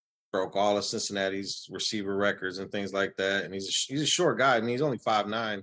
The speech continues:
five eight, five nine. Um, but, I mean,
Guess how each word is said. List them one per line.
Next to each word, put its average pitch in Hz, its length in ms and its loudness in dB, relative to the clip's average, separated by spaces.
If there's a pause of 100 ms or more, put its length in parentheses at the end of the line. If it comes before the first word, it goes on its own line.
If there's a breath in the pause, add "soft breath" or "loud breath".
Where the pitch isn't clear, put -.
(180)
five 101 260 -4
eight, 104 160 -6
five 101 240 0
nine. 101 340 -2 (540 soft breath)
Um, 87 580 0 (220)
but, 90 300 2 (200)
I 85 60 -12
mean, 85 360 -6